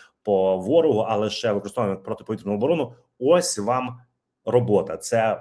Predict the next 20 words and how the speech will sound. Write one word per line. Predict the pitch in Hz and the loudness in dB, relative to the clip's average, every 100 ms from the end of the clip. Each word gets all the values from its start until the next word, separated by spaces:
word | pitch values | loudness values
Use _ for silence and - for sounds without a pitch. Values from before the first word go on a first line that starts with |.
| 101 87 | -4 2
багато | 120 131 175 175 180 | 4 4 0 -2 -6
днів, | 135 127 123 | -4 -6 -4
багато | 120 135 | -6 -6
тижнів, | 135 135 | -6 -4
багато | 117 113 | -4 -4
місяців | 110 123 120 110 98 - _ - | -6 -8 -6 -6 -6 -10 _ 2
практики, | 120 127 123 180 - 160 - | 4 4 2 -4 -4 -10 -6
і | 127 | -8
тепер | 120 113 - 135 156 | -2 -2 0 0 0
от | 139 117 | 0 -2
ми | 117 | -4
фактично | - - 131 - | -6 -8 -8 -6
збиваємо | 101 110 123 120 | -4 0 2 0
всі | - - 139 127 | -4 -4 -2 0
ракети, | 101 - 156 190 90 - _ - | -2 -4 -6 -6 -8 -12 _ -16
які | 90 95 | -12 -8
летять | 90 - 117 120 - _ _ | -8 -6 -6 -8 -12 _ _
з | 104 | -4
боку | 113 - 123 | -2 0 -2
Росії. | 120 90 | -4 -6